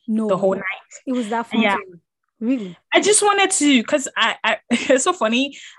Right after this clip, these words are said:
Speaker 2: I was upstairs, you know, doing some work.
Speaker 1: Hmm.
Speaker 2: And then I, I, I noticed that my sister-in-law and my, and my brother was actually laughing downstairs and talking about two Baba and all these things.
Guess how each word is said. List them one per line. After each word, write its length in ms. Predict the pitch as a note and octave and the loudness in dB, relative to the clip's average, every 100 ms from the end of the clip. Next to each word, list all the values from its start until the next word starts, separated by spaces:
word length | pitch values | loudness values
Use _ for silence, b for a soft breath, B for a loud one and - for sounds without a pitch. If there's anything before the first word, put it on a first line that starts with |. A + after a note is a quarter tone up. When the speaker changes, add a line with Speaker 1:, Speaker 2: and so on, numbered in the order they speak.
| - | -4
Speaker 2:
I 140 | A3 | 0
was 340 | A#3 A#3 A3+ - | 2 2 -2 -4
upstairs, 540 | A3+ B3 - B3 A3+ A3+ | -2 -2 -2 -4 -4 -4
you 60 | B3 | -4
know, 100 | A3+ | -4
doing 180 | A3+ | -6
some 200 | A#3+ G3 | -6 -8
work. 280 | F3+ F3+ - _ _ _ | -8 -10 -10 _ _ _
Speaker 1:
Hmm. 240 | A#3 A3 G3+ - - _ | -8 -8 -8 -12 -16 _
Speaker 2:
And 140 | B3 B3 | -2 0
then 160 | C4 A#3+ | 2 0
I, 100 | A3+ A3+ B3 | -2 -2 -6
I, 160 | A#3+ B3 | -6 -4
I 80 | |
noticed 360 | C4 D4 E4+ F4 | -2 -2 -2 -4
that 100 | A3 | -4
my 80 | A3 | -4
sister-in-law 480 | G3+ A3 G#3+ G3+ G3+ | -8 -12 -8 -4 -2
and 120 | G#3+ | -2
my, 200 | G3+ F3+ D#3+ | -4 -8 -10
and 140 | - F#3 | -12 -8
my 140 | F#3+ | -6
brother 280 | F#3 C4 F4+ | -2 0 0
was 220 | C4 G3 - | 0 -4 -8
actually 480 | G3+ - A#3+ A#3+ b b b b _ _ | -12 -6 -6 -6 b b b b _ _
laughing 440 | G3+ B3 D#4+ F4+ C#4 | -2 0 0 -2 0
downstairs 560 | C4 D4 C#4+ D4 C4 | 0 0 0 0 0
and 100 | G#3 | -6
talking 220 | A3+ C#4 | -6 -4
about 200 | A#3+ G3 | -4 -4
two 120 | - A#3+ | -6 -4
Baba 240 | G3 G3 A3 A3+ | -4 0 0 0
and 100 | G3+ | -4
all 160 | A3+ | -6
these 200 | A3 A#3+ | -8 -10
things. 220 | - B3 | -8 -10